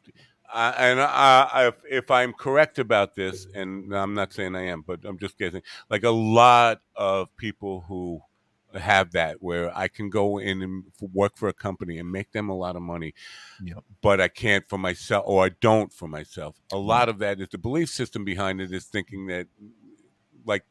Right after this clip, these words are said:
Speaker 1: our friend Tim Easy, oh, was always like, "Money is n-, no good. If you charge money for your art, it's not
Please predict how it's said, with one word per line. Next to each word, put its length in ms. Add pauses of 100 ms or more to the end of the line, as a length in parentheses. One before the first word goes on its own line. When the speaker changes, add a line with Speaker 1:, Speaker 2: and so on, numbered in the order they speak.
(120)
Speaker 1:
our 160
friend 400
Tim 260
Easy, 380 (360)
oh, 120
was 300
always 340
like, 180 (420)
"Money 480
is 200
n-, 180
no 240
good. 180
If 180
you 60
charge 380
money 240
for 100
your 200
art, 200
it's 180
not 200